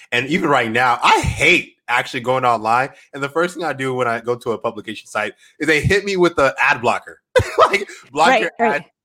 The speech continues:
Speaker 1: and then it's, it's, okay, sign up for our newsletter. And then after that, it's like, "Do you wanna sign up for our newsletter?" Get, and the experience is so bad.
Speaker 2: Yeah, it's very heavy-handed.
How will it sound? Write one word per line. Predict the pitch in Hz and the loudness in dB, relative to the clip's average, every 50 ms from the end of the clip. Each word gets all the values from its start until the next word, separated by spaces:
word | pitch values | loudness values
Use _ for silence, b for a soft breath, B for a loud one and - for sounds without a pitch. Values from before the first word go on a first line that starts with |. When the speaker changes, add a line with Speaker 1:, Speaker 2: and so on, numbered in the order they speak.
| - 185 | -4 -2
Speaker 1:
and | 185 180 180 | -2 0 2
then | 196 202 196 | 2 2 2
it's, | 196 185 - - | 0 -2 -2 -4
it's, | 165 160 - - 165 147 - | -4 -4 -4 -8 -14 -8 -6
okay, | - 147 147 131 127 131 _ _ _ | -4 -2 -2 -2 -4 -6 _ _ _
sign | - - 160 160 185 | -4 0 0 2 2
up | 180 175 | 0 0
for | - 180 | 2 2
our | 160 151 | 2 0
newsletter. | 151 156 143 147 151 147 147 143 143 b b b b | -2 -4 -2 -2 -2 -2 -4 -6 -8 b b b b
And | 165 165 | -6 -6
then | 190 190 | -4 -2
after | 180 180 175 - 175 156 | 0 -2 -2 -2 -6 -2
that, | 143 156 156 151 156 - | 0 0 0 0 0 -2
it's | 139 139 135 - | -6 -8 -8 -4
like, | - 139 131 127 123 - _ _ _ _ | -2 0 0 0 -2 -6 _ _ _ _
"Do | 120 147 | -8 -2
you | 160 | 0
wanna | 165 160 165 | 0 0 2
sign | - 170 151 | 0 0 0
up | 147 143 139 | 0 -2 -2
for | 143 135 | -2 -2
our | 131 | -2
newsletter?" | 127 135 135 123 135 131 123 120 117 | -4 -6 -8 -6 -6 -4 -4 -4 -6
Get, | 117 139 143 - | -6 -8 -8 -6
and | 151 160 160 | -8 -8 -8
the | 151 | -10
experience | 143 135 - - - - 156 180 180 180 180 180 - | -12 -12 -14 -20 -20 -14 -10 -8 -8 -8 -8 -10 -14
is | - 131 - | -18 -18 -16
so | - - - - - 165 165 170 175 170 160 147 135 - _ _ _ | -14 -14 -14 -14 -14 -10 -6 -4 -2 -2 -4 -4 -6 -10 _ _ _
bad. | - - 135 - - - 165 127 101 90 - - _ _ _ _ _ _ _ _ _ _ _ _ _ | -8 -6 -4 -4 -2 -2 -2 -2 -4 -6 -8 -12 _ _ _ _ _ _ _ _ _ _ _ _ _
Speaker 2:
Yeah, | 196 180 175 165 156 156 156 151 - _ _ | -10 -8 -6 -6 -6 -6 -8 -12 -16 _ _
it's | - - - | -20 -8 -4
very | 233 233 254 | 0 0 0
heavy-handed. | 220 226 226 196 220 190 202 190 185 185 175 147 120 120 | 0 0 0 -2 -2 -2 -2 -2 -4 -4 -6 -8 -10 -12